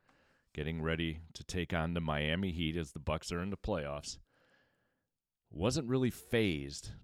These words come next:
necessarily by LeBron James and said, "Bucks will win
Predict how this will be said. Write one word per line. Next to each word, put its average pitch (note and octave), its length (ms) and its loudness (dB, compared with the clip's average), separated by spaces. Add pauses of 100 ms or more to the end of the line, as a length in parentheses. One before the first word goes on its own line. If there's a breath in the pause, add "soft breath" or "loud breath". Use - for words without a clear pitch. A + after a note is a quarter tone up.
necessarily D2 920 -2 (920)
by D#2+ 220 4
LeBron G2+ 460 2
James D2+ 460 -6
and E2 140 -8
said, F2+ 360 0 (1040 soft breath)
"Bucks G2 440 4
will F#2 240 -2
win E2 360 2